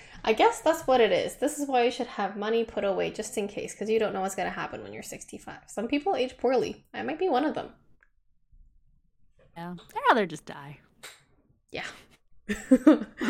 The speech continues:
Speaker 1: When
Speaker 2: Yeah,
Speaker 1: do you think
Speaker 2: fulfillment.
Speaker 1: you will reach the point of fulfillment?
Speaker 2: I feel like I'm fulfilled now. Like, I feel like there is, like, things I want, of course, in my life that, but I don't know if they'll make me any happier than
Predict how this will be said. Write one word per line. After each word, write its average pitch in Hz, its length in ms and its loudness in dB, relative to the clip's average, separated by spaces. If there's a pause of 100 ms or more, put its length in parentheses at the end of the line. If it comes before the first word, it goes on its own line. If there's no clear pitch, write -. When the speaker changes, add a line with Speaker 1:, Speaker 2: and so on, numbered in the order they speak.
(420)
Speaker 1:
When 262 180 6
Speaker 2:
Yeah, - 60 8
Speaker 1:
do 349 40 12
you 294 60 6
think 240 80 2 (120)
Speaker 2:
fulfillment. 226 480 2
Speaker 1:
you 202 140 0
will 196 160 2
reach 180 240 -8
the - 80 -8
point - 300 -10
of - 120 -14
fulfillment? - 560 -12 (1200)
Speaker 2:
I 330 60 8
feel 440 240 4
like 508 140 2
I'm 440 60 -4
fulfilled 359 400 6
now. 277 420 4
Like, 220 180 4
I 240 100 8
feel 294 220 6
like 311 300 6 (640)
there 254 160 6
is, 220 400 2 (460)
like, - 80 -10
things 226 240 0
I 233 80 2
want, 160 320 -2
of - 140 -8
course, 160 360 -6
in 180 80 -6
my 147 140 -4
life 156 420 -6
that, - 320 4
but 226 140 6
I 233 80 6
don't 294 280 4
know 208 300 6
if 240 100 -2
they'll 202 140 2
make 175 600 -8 (100)
me 190 320 -4
any 185 260 -2
happier 254 600 0
than 175 960 -4